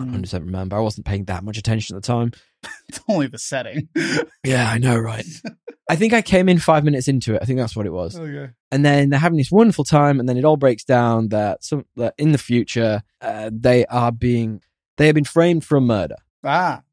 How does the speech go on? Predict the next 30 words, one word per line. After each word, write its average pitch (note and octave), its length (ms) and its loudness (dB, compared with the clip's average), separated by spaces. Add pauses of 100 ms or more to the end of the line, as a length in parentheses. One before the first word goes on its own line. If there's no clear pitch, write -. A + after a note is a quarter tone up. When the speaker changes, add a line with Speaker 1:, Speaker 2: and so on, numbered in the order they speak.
(140)
Speaker 2:
And C3+ 120 2
then B2 120 0
they A#2+ 80 0
cut F3 200 0
back C3 180 2
to C3 80 0
Amsterdam, A#2+ 320 0
how A2+ 100 0
they G#2 80 -4
got B2+ 200 0
there. B2+ 280 4 (560)
And B2 160 0
then A#2+ 440 -2 (340)
effectively, A3+ 600 -2
it's G3+ 180 -4
like F#3+ 280 4
they F3 120 4
find F3 340 4
out F3 120 4
that E3+ 80 4
Margot E3+ 360 4
Robbie, D#3 420 4
the D3+ 100 0
people D#3+ 320 0
she D3+ 180 0
was C#3 180 -2
with, C#3+ 460 2
are C3 220 4
part C#3 280 -2
of C3+ 220 -6